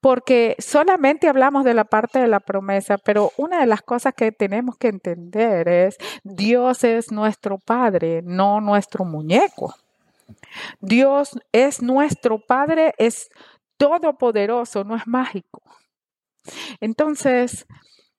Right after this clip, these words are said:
hay una desviación en el montón de información que sale por ahí,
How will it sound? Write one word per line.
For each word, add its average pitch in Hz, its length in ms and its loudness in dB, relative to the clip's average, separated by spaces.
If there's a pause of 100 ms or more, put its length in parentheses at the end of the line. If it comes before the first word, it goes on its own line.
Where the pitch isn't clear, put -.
(240)
hay 277 680 0 (520)
una 330 300 2
desviación 226 1300 0
en 208 220 0
el 208 120 2
montón 202 500 -2
de 285 80 0
información 220 880 -4
que 196 120 -4
sale 226 360 0
por 214 280 -6
ahí, 175 640 -6